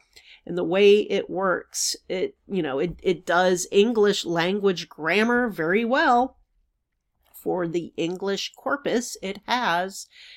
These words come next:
in generating that in associations, but it will give you things that are totally false. Uh, you really want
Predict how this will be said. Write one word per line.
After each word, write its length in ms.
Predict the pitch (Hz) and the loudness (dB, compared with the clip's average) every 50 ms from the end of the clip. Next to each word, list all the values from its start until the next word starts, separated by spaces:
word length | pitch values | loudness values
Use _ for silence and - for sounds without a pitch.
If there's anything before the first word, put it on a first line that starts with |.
| - _ _ | -20 _ _
in 160 | - 185 190 | -6 -6 -4
generating 640 | 175 190 214 214 214 214 196 175 165 156 160 160 151 | -2 0 0 0 2 2 0 0 0 -2 -2 -4 -4
that 360 | 160 151 156 170 190 - - | -4 -4 -4 -4 -4 -6 -6
in 140 | - 165 160 | -4 -4 -2
associations, 1300 | 165 165 - - 165 160 190 190 - - 180 190 202 202 220 214 - - 165 165 160 165 170 - - - _ - - _ _ _ _ _ | -2 -4 -4 -4 -2 -2 -2 -4 -4 -4 0 4 4 4 4 2 -2 -4 -4 -4 -2 -4 -6 -8 -12 -16 _ -20 -20 _ _ _ _ _
but 720 | 156 147 - 190 180 180 180 180 180 180 175 - - - - - | -20 -2 0 2 2 2 2 2 2 2 2 0 -6 -12 -10 0
it 260 | - 202 196 196 - - | 4 4 4 4 4 -2
will 280 | 214 214 208 208 202 | 0 2 2 2 2
give 300 | 185 170 202 220 208 202 | 0 2 4 4 4 4
you 220 | 208 202 202 202 196 | 2 -2 -2 -4 -4
things 400 | - - 190 185 180 180 180 175 | -2 -2 0 0 0 -2 -4 -4
that 140 | 190 170 | -4 -2
are 140 | 175 175 180 | -2 -2 -4
totally 480 | 175 - - 156 160 160 165 160 160 151 | -4 -6 -6 -4 -4 -2 -2 -2 -2 -2
false. 520 | - - 175 160 143 - - - - - - _ - - - - - - - - - | 0 0 0 0 0 -2 -4 -6 -6 -6 -8 _ -20 -20 -20 -20 -20 -20 -20 -12 -6
Uh, 300 | - 151 151 151 160 165 - - - | -2 0 0 2 0 0 -4 -6 -10
you 240 | 170 185 190 190 180 | -10 -8 -8 -6 0
really 380 | 175 208 214 208 208 208 202 202 | 2 4 6 8 8 6 6 4
want 500 | 156 156 165 170 180 180 196 208 - | 0 -2 -2 -2 0 0 -2 -2 -4